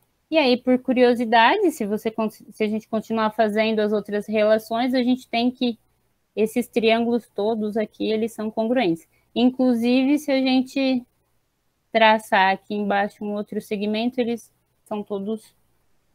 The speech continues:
congruentes também. E aí eu coloquei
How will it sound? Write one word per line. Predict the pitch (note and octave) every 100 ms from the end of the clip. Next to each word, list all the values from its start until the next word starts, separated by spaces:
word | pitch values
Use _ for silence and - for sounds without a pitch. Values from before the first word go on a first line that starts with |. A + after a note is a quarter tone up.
| _
congruentes | A3 A3 A#3+ A#3 G3+ G3 G#3
também. | - A#3+ A#3+ F3 E3 D3+ _ _ _ _ _ _ _ _ _ _ _
E | A3+
aí | B3+ C4 C4+
eu | C4+
coloquei | - C4+ C#4 C#4 C#4 B3 D#4+